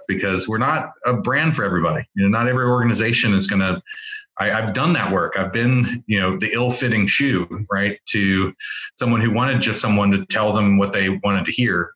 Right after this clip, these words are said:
and that's not us. So, uh, we, we have a brand, we have an identity. We call ourselves a social enterprise company, so we actually see ourselves as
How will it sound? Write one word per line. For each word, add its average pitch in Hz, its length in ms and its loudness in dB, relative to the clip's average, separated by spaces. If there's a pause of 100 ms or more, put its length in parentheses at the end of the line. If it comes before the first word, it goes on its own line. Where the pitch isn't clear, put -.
and 95 160 2
that's 104 200 -4
not 117 200 0
us. - 480 -4
So, 95 480 0 (400)
uh, 98 280 0
we, 113 480 0 (400)
we 104 100 -2
have 123 200 0
a 110 60 0
brand, 110 480 0
we 101 80 0
have 104 180 0
an 104 80 2
identity. 98 840 0 (400)
We 101 140 0
call 120 200 0
ourselves 107 280 0
a 92 80 -2
social 101 380 0
enterprise 104 640 0
company, 104 480 0
so 101 160 0
we 98 80 0
actually 98 240 -2
see 101 180 0
ourselves 95 500 0
as 87 320 0